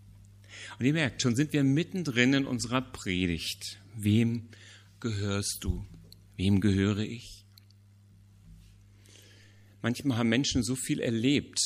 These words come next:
dass man den Eindruck hat, es lässt sie nie los. Da wollen auch erwachsene Menschen noch ihrem Vater gefallen oder ihrer, von ihrer Mutter Anerkennung.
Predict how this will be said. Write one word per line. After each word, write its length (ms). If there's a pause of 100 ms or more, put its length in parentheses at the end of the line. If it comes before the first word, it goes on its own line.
(100)
dass 180
man 120
den 160
Eindruck 500
hat, 220 (640)
es 160
lässt 240
sie 80
nie 180
los. 680 (640)
Da 180
wollen 180
auch 100
erwachsene 500
Menschen 400
noch 160
ihrem 440
Vater 640
gefallen 600 (340)
oder 140
ihrer, 400
von 180
ihrer 220
Mutter 340
Anerkennung. 680